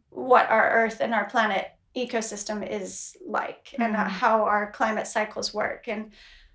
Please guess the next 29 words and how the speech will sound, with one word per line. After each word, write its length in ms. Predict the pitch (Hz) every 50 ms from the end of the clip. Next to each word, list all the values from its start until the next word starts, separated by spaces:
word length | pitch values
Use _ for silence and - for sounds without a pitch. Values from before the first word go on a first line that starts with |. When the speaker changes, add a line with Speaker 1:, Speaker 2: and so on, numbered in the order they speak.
| _ _ _ _ _ _
Speaker 1:
I 100 | - 285
could 180 | 285 - 427
have 100 | 381 330
answered 320 | 330 302 294 285 - 311 262
that 160 | 294 269 -
in 60 | 269
a 60 | 277
simpler 380 | 269 - 294 285 285 294 294 285
way, 200 | 294 294 285 294
which 180 | 285 254 - -
was 140 | 269 -
to 100 | - -
just 240 | 233 233 240 226 233
say, 240 | - 240 233 233 226
"Oh, 220 | - 254 254 247
soil 320 | 240 247 - 294 277 269 269
sequesters 580 | 262 - 269 262 - 240 226 - - 233 226
carbon, 480 | - - 302 277 269 254 240 247 240 254
so 160 | 233 - 240
we 140 | 226 233 233
all 100 | 233 233
need 220 | 233 208 220 220
to 100 | - 233
sequester 460 | 226 - - - - 277 262 - 240 226
more 160 | 226 220 220
carbon, 340 | - 240 226 226 220 214 214
and 160 | 214 220 226
that 180 | 220 - -
will, 300 | 226 226 214 214 208 -